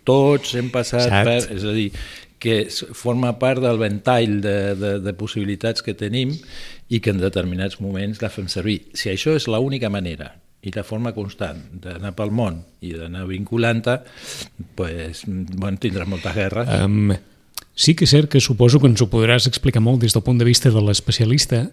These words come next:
Speaker 1: Mm.
Speaker 2: Pot haver situacions a la vida que, no sé si dir, que facin néixer de nosaltres mateixos, eh, el pitjor o la part més agressiva de, de nosaltres,
Speaker 1: Eh.
Speaker 2: encara que puguem ser les persones més pacífiques del món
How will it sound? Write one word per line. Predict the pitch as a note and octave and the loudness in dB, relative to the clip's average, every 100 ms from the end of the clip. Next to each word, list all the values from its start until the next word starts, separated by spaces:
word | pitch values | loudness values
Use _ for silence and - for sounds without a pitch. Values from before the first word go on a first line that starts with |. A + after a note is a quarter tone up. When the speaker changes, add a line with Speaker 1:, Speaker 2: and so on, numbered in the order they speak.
| _ | _
Speaker 1:
Mm. | A2+ G2+ F2 _ _ _ - - _ - | -10 -10 -12 _ _ _ -20 -20 _ 4
Speaker 2:
Pot | - E3+ | 4 6
haver | D3 F3 | 4 6
situacions | - C#3 B2 A#2 A2 C#3 B2+ A#2+ F#3+ - - _ - | 4 4 4 2 4 4 2 0 -4 -6 -12 _ -4
a | C#3+ | 0
la | A2 | 2
vida | A2 A2 D3+ | 4 4 4
que, | - - B2 C3+ E3 - - _ _ - - _ _ _ - | 2 2 6 6 2 -6 -20 _ _ -20 -20 _ _ _ -10
no | D#3+ | -4
sé | C#3 | -2
si | B2+ | 0
dir, | A#2 B2+ | 0 0
que | A#2+ | 0
facin | D3+ - D3 B2 | 4 8 8 6
néixer | A#2+ C3 - | 4 4 4
de | A#2+ | 4
nosaltres | A2 G#2 B2 B2+ A#2 G#2+ | 4 6 4 4 2 2
mateixos, | G#2 A2+ - D3 E3 - _ _ _ _ - | 2 2 2 0 -2 -6 _ _ _ _ -12
eh, | D#3 - | -10 -2
el | B2+ A2 G#2+ - | 0 2 0 2
pitjor | C#3 B2 B2+ G2 F2 - _ | 0 6 6 4 0 -14 _
o | - | -4
la | A2+ | 0
part | B2+ A#2+ | 2 4
més | B2 A#2+ | 6 6
agressiva | A2+ A2 G2 B2+ A#2+ | 6 4 4 4 4
de, | A2+ G#2+ G#2+ | 4 2 2
de | G#2+ A2+ | 2 2
nosaltres, | G#2+ A#2 A2+ F3+ - - - - - - | 4 2 2 -2 -6 -8 -14 -20 -20 -20
Speaker 1:
Eh. | - - | -20 -4
Speaker 2:
encara | - B2+ D3+ D#3 - | 2 4 6 6 8
que | C#3 | 6
puguem | - B2+ B2 A#2+ | 6 6 6 6
ser | - B2+ B2+ A2+ | 8 8 8 6
les | A2+ | 2
persones | - A2+ - A#2 G2+ | 2 0 2 2 4
més | A#2 A2 | 4 4
pacífiques | C3 B2 B2 B2+ A#2+ | 4 4 4 4 4
del | A#2+ A2+ | 4 4
món | A#2 B2 B2+ | 4 4 2